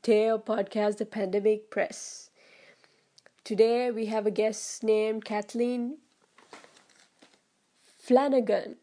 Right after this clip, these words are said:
She's an author of a wonderful book, um,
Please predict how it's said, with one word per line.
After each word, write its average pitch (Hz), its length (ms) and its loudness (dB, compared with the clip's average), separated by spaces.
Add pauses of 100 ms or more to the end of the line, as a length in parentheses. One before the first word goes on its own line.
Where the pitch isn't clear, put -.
(840)
She's 220 320 -2
an 214 160 4
author 208 600 4
of 208 160 -2
a 208 60 4
wonderful 220 680 0
book, 196 640 -4 (680)
um, 208 420 4